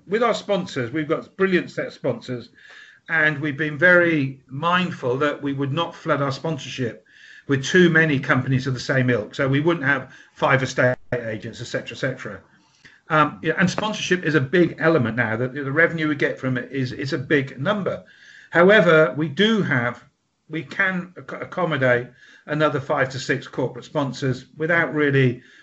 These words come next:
putting anybody else's noses out of joint, really. So we will be looking to do that. Uh, and if you look at some of the companies that are moving into the town in the, in the,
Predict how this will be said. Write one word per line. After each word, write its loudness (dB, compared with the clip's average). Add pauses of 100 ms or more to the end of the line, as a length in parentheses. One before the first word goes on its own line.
(120)
putting 4
anybody 4
else's 4
noses 0
out 2
of -12
joint, 2
really. -8
So 2 (340)
we 4
will 6
be 0
looking 0
to -6
do 0
that. 2
Uh, -6
and -6 (440)
if -14
you -2
look 2
at -4
some -2
of 0
the -4
companies -4
that -4
are -8
moving -2
into -2
the -12
town 2
in 2
the, 2 (240)
in 0
the, 6